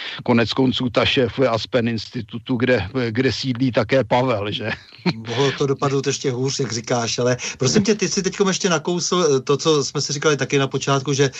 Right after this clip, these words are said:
Speaker 2: se bude prolínat tou naší debatou, eh, ten náš obranný průmysl, protože jak, ono, eh, jak si slouží, slouží, ale přece jenom,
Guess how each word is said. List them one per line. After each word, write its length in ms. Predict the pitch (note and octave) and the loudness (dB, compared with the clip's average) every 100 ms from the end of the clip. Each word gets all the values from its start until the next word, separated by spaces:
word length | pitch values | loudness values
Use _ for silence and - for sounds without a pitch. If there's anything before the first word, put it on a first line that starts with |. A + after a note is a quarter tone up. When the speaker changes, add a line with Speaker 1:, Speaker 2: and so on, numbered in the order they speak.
| - | -10
Speaker 2:
se 160 | - C3 | -4 -2
bude 240 | B2+ C#3 | 2 2
prolínat 460 | B2 B2+ A#2+ B2+ C3 | 2 -2 0 0 0
tou 140 | C#3 | 0
naší 260 | C3 B2 D#3 | 0 -2 0
debatou, 500 | C#3 C3 B2 C3+ C3 - - G#2+ | 0 0 0 2 2 -2 -12 -4
eh, 160 | A2 | -2
ten 160 | A2 C3+ | 2 4
náš 200 | C#3 - | 2 0
obranný 440 | C#3+ B2+ C3 C#3 | -2 0 0 -2
průmysl, 560 | B2+ A2+ A#2 A2+ - G2 | -4 -2 0 0 -2 -6
protože 360 | - G#2 A2 | -8 -4 2
jak, 280 | A#2 A2+ G#2 - A#2+ A#2+ | 2 2 -2 -4 -2 0
ono, 220 | A#2+ A#2+ | 2 4
eh, 340 | A#2 A#2 G#2+ A2+ | 2 0 0 0
jak 140 | A2+ | 0
si 120 | B2 | 0
slouží, 380 | A2 A#2+ B2+ B2+ | 2 2 4 2
slouží, 400 | - A#2+ A2 C#3+ | 2 2 2 2
ale 140 | B2+ | 2
přece 260 | A2+ D3+ F#3 | 0 0 2
jenom, 240 | F3+ F3+ | 4 2